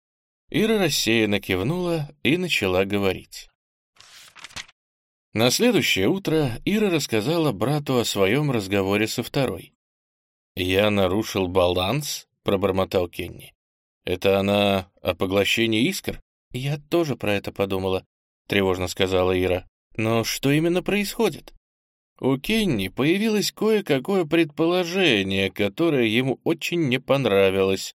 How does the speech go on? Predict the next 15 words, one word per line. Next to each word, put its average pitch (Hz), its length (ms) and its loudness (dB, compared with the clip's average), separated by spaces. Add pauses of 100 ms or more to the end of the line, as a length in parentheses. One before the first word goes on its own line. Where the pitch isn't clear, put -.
(480)
Он 175 180 -2
решил 175 300 -2
не 143 140 2
рассказывать 120 600 0
ничего 107 380 0
сестре 131 760 -2
и 196 160 -2
проверить 156 600 0
всё 107 260 -2
уже 123 240 -2
после 92 400 -4
церемонии. - 720 -4 (500)
Если 101 500 0
третий 101 560 0
будет 95 380 -2